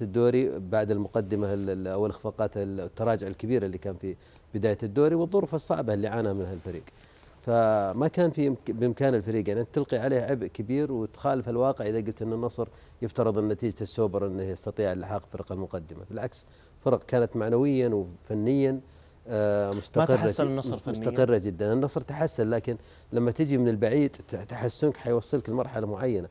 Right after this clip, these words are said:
Speaker 1: ما
Speaker 2: أي.
Speaker 1: تقدر أنه يوصلك لنهاية الدوري، يعني، ولا أنك تنافس على مسابقة
Speaker 2: كل
Speaker 1: الدوري.
Speaker 2: التعديلات اللي تمت إداريًا ما،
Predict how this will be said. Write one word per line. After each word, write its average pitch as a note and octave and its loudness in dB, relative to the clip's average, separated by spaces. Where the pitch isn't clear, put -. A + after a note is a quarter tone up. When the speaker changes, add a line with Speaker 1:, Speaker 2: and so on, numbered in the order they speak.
Speaker 1:
ما A2+ -4
Speaker 2:
أي. A#2 0
Speaker 1:
تقدر A#2+ 4
أنه G#2 4
يوصلك G#2 -4
لنهاية G#2 0
الدوري، F#2 -2
يعني، F2+ -8
ولا F#2 -6
أنك F#2 -8
تنافس G2+ -2
على G2 -2
مسابقة F#2+ 2
Speaker 2:
كل F3+ 2
Speaker 1:
الدوري. F3 0
Speaker 2:
التعديلات B2+ -2
اللي A#2+ -6
تمت B2 -8
إداريًا A#2 -4
ما، A#2 -4